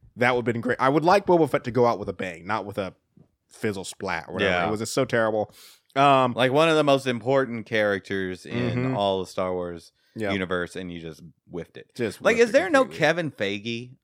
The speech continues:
Speaker 2: of the Star Wars stuff?
Speaker 1: Not really.
Speaker 2: Is there no one, like, overarching this? Like, I, these all, all these shows and stuff gotta start intertwining at some
Speaker 1: Mm-hmm.
Speaker 2: point, right?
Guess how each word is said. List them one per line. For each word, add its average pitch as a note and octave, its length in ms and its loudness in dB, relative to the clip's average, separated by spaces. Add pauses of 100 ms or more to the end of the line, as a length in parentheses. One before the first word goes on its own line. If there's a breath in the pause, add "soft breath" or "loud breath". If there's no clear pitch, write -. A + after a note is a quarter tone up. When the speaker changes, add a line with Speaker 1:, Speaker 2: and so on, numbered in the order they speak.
Speaker 2:
of A#2 160 -6
the A#2 80 -10
Star A2+ 320 -2
Wars A2+ 240 -4
stuff? A#2 400 -2
Speaker 1:
Not A2+ 260 -2
really. F#2+ 420 -2
Speaker 2:
Is A#2 140 -4
there D#3 140 2
no C3+ 220 4
one, C3+ 180 2
like, A2+ 240 0
overarching G#2+ 720 0
this? G#2 340 -2
Like, A#2 140 -2
I, D3 80 0
these E3+ 180 -2
all, G#3 180 4 (120)
all G#3 160 4
these G3+ 180 -6
shows D3 440 2
and G#2 120 -8
stuff A2 220 0
gotta A#2+ 180 0
start G#2+ 240 -2
intertwining A2 640 -4
at F2 80 -8
some C#3 320 0
Speaker 1:
Mm-hmm. C3+ 60 2
Speaker 2:
point, C3+ 240 0
right? G#2 260 0